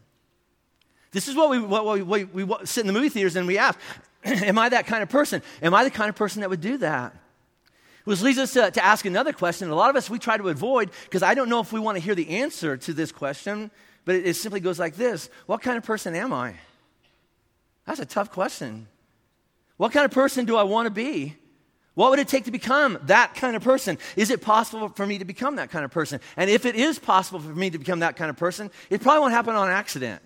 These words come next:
"Whoops, I became a great person." He says, "No. No, no. To become the kind of person that I want and need to be in the future, it will take an intentional," there's that word, "an intentional strategy of learning and doing new things, like now,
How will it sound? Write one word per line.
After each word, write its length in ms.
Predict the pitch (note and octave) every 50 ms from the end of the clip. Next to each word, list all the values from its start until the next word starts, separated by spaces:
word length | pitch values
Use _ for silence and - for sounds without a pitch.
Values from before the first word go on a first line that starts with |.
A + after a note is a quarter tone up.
| _ -
"Whoops, 380 | C#3 A3+ F#4 - - - - _ -
I 60 | B2+
became 280 | B2 A#2+ A2+ F#3 G3+ F3
a 40 |
great 220 | D3 E3 F3 D#3+ -
person." 340 | B2+ A#2 G2+ - F#2+ E2 - _ _ _ _ _ _ _ _ _ _ _ _
He 60 | - -
says, 140 | C#4 B3+
"No. 460 | A#3+ F4 F#4+ F#4+ C4+ E3 C3+ A#2+ G#2 G2 G2+ - - _ _ _ _ _ _ _ _ _ _ _ _ _ _ _ _
No, 200 | - C#4+ E4+ E4
no. 240 | E4 E4 C#4+ F#3+ C#3 - - - -
To 80 | - G#3
become 360 | G#3 G#3 - A#3+ C4 D4+ E4
the 60 | D#4+
kind 200 | - B3+ C4 B3
of 80 | A#3+ F3+
person 360 | - A#3+ A#3+ A#3 - G#3+ F#3
that 100 | F3 F3
I 140 | F3+ F#3 F#3+
want 340 | F3+ F#3 A3 A#3+ B3 G#3+ -
and 140 | F3+ F3 F#3
need 180 | A3 A#3 E3+
to 80 | E3+ E3+
be 160 | C#3+ G3+ G#3+
in 80 | G3+ F3
the 80 | D3+
future, 720 | - - - A3 B3 B3+ - - D3+ B2 A2+ F2+ D2+ - - _ _ _ - - - - -
it 80 | F#3+
will 120 | A#3 B3 B3
take 220 | - C4 B3 G3
an 80 | G#3 F3+
intentional," 580 | E3+ E3 - - C4+ D4 B3 - F3+ E3+ F#3
there's 160 | E3 D#3+ E3
that 140 | G3 A3 G3
word, 180 | F#3 F#3 F3 D#3+ - - -
"an 80 | D#3+ E3+
intentional 540 | E3 - - B3+ C#4 - - C#4+ D4 C#4+
strategy 580 | A3+ - - - A3+ G#3+ A3 A3 G#3 D#3+ D3+ E3
of 100 | D#3+ C3+
learning 360 | C#3+ E3+ G3+ A3+ B3 B3+ A#3
and 100 | G3+ E3
doing 240 | D#3+ G3 F3+ F3 E3
new 200 | E3+ G#3 C4 C4+
things, 640 | - - A#3+ A#3 F#3 C#3 C#3 D3 F3+ F#3+ E3 - - _ _ -
like 160 | D3 D3 E3
now, 540 | F#3 A3 A3+ E3+ D3 C3+ C#3 D#3 F#3 G#3